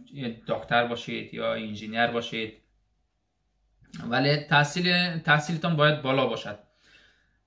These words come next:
دیگه من خودم چند تا، سه چهار تا از چیز می‌شناسم، از زمین هندوستان نفر، چند نفر از هندوستان می‌شناسم که در نروژ آمدن کار می‌کنن، تا یک سال دو سال می‌شه که اونا تخصصش چیه، اه، کامپیوتر خونده، انجینیر کامپیوتره که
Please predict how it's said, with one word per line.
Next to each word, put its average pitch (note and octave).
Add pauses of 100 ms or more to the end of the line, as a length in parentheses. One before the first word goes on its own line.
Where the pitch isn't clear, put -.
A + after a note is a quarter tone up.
(140)
دیگه D3+
من E3
خودم E3
چند E3
تا، D#3
سه -
چهار D#3
تا D#3
از C#3
چیز D#3
می‌شناسم، D3+
از C3
زمین C3+
هندوستان C#3
نفر، C3
چند C3+
نفر C3
از B2
هندوستان B2+
می‌شناسم D3+
که D3 (160)
در B2
نروژ B2
آمدن B2
کار C3
می‌کنن، C3
تا B2
یک A#2+
سال A2+
دو A#2+
سال B2
می‌شه B2+ (540)
که C#3
اونا C3+
تخصصش C#3+
چیه، C3
اه، A#2
کامپیوتر A#2+
خونده، C3
انجینیر A#2
کامپیوتره B2+
که -